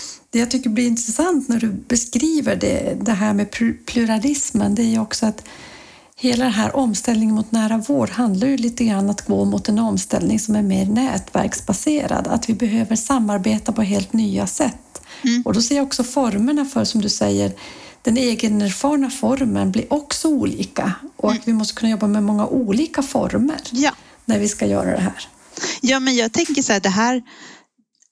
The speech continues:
Speaker 2: alltså det, det krävs ju så mycket arbete kring de här frågorna så jag vet inte om vi har råd att undvara någon.
Speaker 1: Nej.
Speaker 2: Har vi råd att säga att du får inte vara med för du är anställd eller du får inte vara med för du är en förening? Alltså jag, jag känner inte själv att jag har råd med det.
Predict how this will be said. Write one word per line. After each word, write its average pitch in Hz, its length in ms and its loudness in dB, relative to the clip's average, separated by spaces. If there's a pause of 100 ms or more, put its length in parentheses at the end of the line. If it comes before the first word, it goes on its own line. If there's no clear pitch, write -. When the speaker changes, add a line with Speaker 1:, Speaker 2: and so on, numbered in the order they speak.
(280)
Speaker 2:
alltså 214 200 0
det, 208 120 -2 (440)
det 220 60 -2
krävs 277 300 0
ju 262 60 0
så - 120 0
mycket 214 260 0
arbete 202 380 0
kring 226 180 -2
de 202 100 0
här 180 80 2
frågorna 180 500 0
så 180 120 0
jag 185 60 2
vet 196 80 -2
inte 240 180 0
om 180 60 -2
vi 175 80 2
har 170 80 0
råd 170 240 0
att - 60 0
undvara 202 540 0
någon. 185 320 -2 (520)
Speaker 1:
Nej. 233 340 0 (140)
Speaker 2:
Har 214 140 2
vi 208 140 0
råd 247 300 0
att 262 80 2
säga 196 300 2
att 185 100 -8
du 208 100 0
får 269 140 0
inte 226 180 -2
vara 175 120 2
med 165 200 0
för - 100 -2
du 202 160 0
är 220 40 2
anställd 170 540 -2
eller 175 160 0
du 180 120 -2
får 226 140 -2
inte 220 180 -2
vara 165 160 0
med 165 220 0
för - 120 -4
du 185 200 0
är 220 40 2
en 220 60 -2
förening? 175 440 0
Alltså 190 160 0
jag, 185 140 0
jag 262 300 0
känner 190 180 0
inte 175 140 -2
själv 190 280 -2
att 175 140 -2
jag 170 80 0
har 180 120 0
råd 240 300 0
med 175 160 -2
det. 180 160 -2